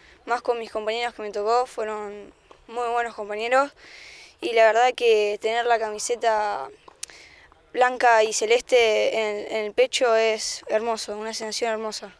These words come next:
Y hay que prepararnos con todo porque la verdad que un mundial solamente se consigue una vez y la verdad que estoy muy contenta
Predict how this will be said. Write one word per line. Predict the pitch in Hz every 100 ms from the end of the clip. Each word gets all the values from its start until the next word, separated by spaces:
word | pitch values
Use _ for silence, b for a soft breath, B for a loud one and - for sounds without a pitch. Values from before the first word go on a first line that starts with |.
| -
Y | 233
hay | 247
que | 262
prepararnos | 233 220 233 254 254 233
con | 220 226
todo | 262 285 285
porque | 247 226 220 220 214 214
la | 214
verdad | 214 220 240 233
que | 226 220 214 208 208
un | 233 254 247
mundial | 233 226 240 254 277 277 B B B -
solamente | - 240 233 247 247 240 233 226 214 208 208 - -
se | - 233
consigue | 220 220 254 247 226
una | 233 226
vez | 240 269 294 -
y | - 233 220 220 208 208
la | 214
verdad | 214 233
que |
estoy | 233 -
muy | 226 226
contenta | 220 214 240 254 262 277